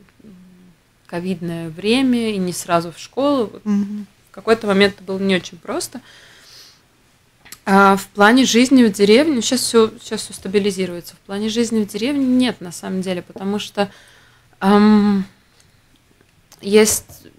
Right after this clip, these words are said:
Speaker 1: достаточно много чего интересного происходит. Если там мама не может почитать себе книжку, можно книжку принести еще кому-нибудь. Можно поехать с кем-нибудь кататься на тракторе. Можно,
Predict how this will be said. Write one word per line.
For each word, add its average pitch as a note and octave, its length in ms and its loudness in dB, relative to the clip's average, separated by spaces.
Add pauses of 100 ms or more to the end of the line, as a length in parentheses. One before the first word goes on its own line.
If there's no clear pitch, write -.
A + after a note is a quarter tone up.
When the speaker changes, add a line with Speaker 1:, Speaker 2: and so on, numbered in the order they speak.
(140)
Speaker 1:
достаточно A#3 400 -8
много A#3 180 2
чего G#3+ 220 0
интересного G#3 520 -2
происходит. F#3 680 -4 (640)
Если F#3+ 600 -2
там E3+ 360 -10 (100)
мама F#3 460 -4
не F3 120 -6
может F4 280 2 (200)
почитать F#3+ 420 -6
себе F3+ 160 -20
книжку, F3+ 380 -14
можно A#3 320 -2
книжку - 280 -8
принести F#3+ 460 -8
еще C4+ 220 -4
кому-нибудь. F3+ 640 -8 (380)
Можно A#3 640 4
поехать G3 640 -2 (640)
с - 120 -16
кем-нибудь G#3+ 480 0 (720)
кататься F#3+ 420 0
на A#3+ 120 0
тракторе. C#4+ 640 0 (420)
Можно, G3 760 2